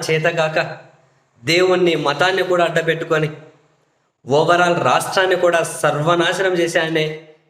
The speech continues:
చెయ్యాలనుకునే ఆలోచనలు ఉన్న వాళ్ళ చేతుల్లో ఇది ఒక అస్త్రమై కూర్చుంటుందా? ఎక్కడికి పోయి ఆగాలి ఇది?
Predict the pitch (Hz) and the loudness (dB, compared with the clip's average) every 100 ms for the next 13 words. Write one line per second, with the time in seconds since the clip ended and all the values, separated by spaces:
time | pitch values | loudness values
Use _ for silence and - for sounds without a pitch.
0 | - 170 175 180 180 170 165 147 127 156 | -6 -2 2 2 2 2 0 0 0 0
1 | 180 180 180 170 165 156 156 147 151 147 | 0 0 0 0 0 0 0 0 -2 -2
2 | 151 147 139 - - - _ _ _ _ | -2 -2 -2 -6 -14 -20 _ _ _ _
3 | _ 151 151 147 135 - 180 185 175 165 | _ -2 0 0 -2 -2 0 0 -2 -4
4 | 165 160 143 143 151 - - _ _ _ | -2 -2 -2 -4 -6 -12 -20 _ _ _
5 | _ _ _ 143 143 180 175 180 156 156 | _ _ _ -4 0 0 2 0 0 0
6 | 165 160 156 156 - | -2 -2 -4 -8 -12